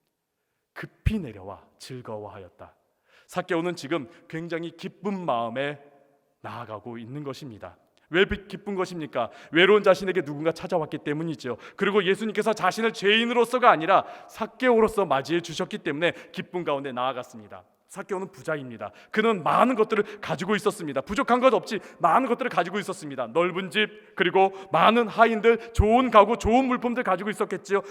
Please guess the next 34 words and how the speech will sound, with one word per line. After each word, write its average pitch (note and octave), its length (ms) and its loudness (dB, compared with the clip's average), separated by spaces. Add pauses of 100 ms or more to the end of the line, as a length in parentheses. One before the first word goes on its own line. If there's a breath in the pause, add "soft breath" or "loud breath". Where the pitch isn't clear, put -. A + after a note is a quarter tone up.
(100)
거기다 G#3 260 2
좋은 G#3+ 320 0
직장과 A3 400 2
좋은 A#3+ 300 4
물질과 A#3 580 2
그리고 G#3 540 0
보장된 D#3+ 580 -4
노후가 D#3+ 480 0 (180 loud breath)
그에게 C3+ 300 -6
준비되어 C3+ 460 -8
있었을 C3 300 -10
겁니다. G2+ 380 -12 (200 soft breath)
하지만 F3 320 2
삭개오는 F3+ 460 -4
그 F3+ 120 -8
모든 F3+ 320 2
것을 F3+ 220 -4
가졌을지라도 C3+ 840 -4 (240 loud breath)
급히 - 460 2
내려갈 E3+ 320 0
만큼 D3+ 320 -4 (260 loud breath)
역동적인, D#3 640 -2 (260 loud breath)
혹은 G#3 260 0 (160 loud breath)
그의 A3+ 200 4
가슴을 A3+ 360 -4
뛰게 C#4 300 -2
할 A#3+ 120 4
만큼 G3 340 -2 (180 loud breath)
기쁨을 D#3 540 -4
누리지 A2+ 320 -14
못했습니다. G#2+ 720 -16 (640)
오늘 C#3+ 180 -6
본문에 C3+ 300 -8
보니까 A#2 500 -8